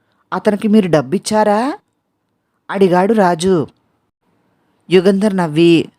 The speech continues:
"రాజశేఖర్ అన్న పేరుతో నా కూడా వచ్చిన మనిషి ఎవడో కాదు, ఈ ముఠాకి అసలైన నాయకుడే. గొంతు మార్చి మాట్లాడితే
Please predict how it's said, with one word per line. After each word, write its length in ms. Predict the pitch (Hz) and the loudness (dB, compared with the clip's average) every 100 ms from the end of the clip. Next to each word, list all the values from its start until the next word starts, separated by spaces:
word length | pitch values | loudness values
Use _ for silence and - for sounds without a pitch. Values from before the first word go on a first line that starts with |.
| _ _ _ _ _ _ 175 | _ _ _ _ _ _ -2
"రాజశేఖర్ 640 | 156 165 202 247 226 240 | 0 -2 -2 0 0 0
అన్న 160 | 226 226 | 0 0
పేరుతో 640 | 190 175 180 208 202 202 | 2 0 0 2 2 2
నా 160 | 202 | 0
కూడా 400 | 196 - 156 202 | -2 -2 -2 0
వచ్చిన 300 | 220 214 214 | 0 -2 -2
మనిషి 360 | 202 175 170 202 | -2 -2 -2 2
ఎవడో 400 | 214 180 165 196 | 4 2 0 -2
కాదు, 460 | 196 185 175 180 139 _ _ _ _ | 0 -2 -2 -4 -6 _ _ _ _
ఈ 80 | 185 | -6
ముఠాకి 540 | 196 160 - 208 202 214 | -4 -4 -4 -6 -2 -4
అసలైన 480 | 156 - 190 196 | -2 -2 -2 0
నాయకుడే. 640 | 196 185 180 190 190 185 - _ _ _ _ _ _ _ _ 160 | -2 -2 -2 0 0 0 -4 _ _ _ _ _ _ _ _ 0
గొంతు 260 | 196 180 247 | 0 0 -2
మార్చి 360 | 247 226 - | -2 -2 -2
మాట్లాడితే 880 | 226 190 180 208 202 202 208 208 202 | 0 -2 0 -2 0 4 4 4 0